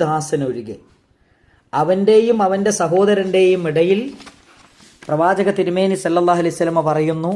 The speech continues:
"ഷഹ്നാ, എന്തോ ഒരു പ്രശ്നമുണ്ട്."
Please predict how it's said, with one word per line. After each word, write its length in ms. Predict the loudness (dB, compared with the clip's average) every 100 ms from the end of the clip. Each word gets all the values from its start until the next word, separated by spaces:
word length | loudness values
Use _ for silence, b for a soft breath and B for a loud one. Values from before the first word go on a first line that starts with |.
| -8 -14
"ഷഹ്നാ, 640 | -4 -4 -2 -4 0 0 0 -6 -12 _ _ _
എന്തോ 220 | -6 0 2
ഒരു 140 | 2 -2
പ്രശ്നമുണ്ട്." 600 | -6 -2 -2 -2 -6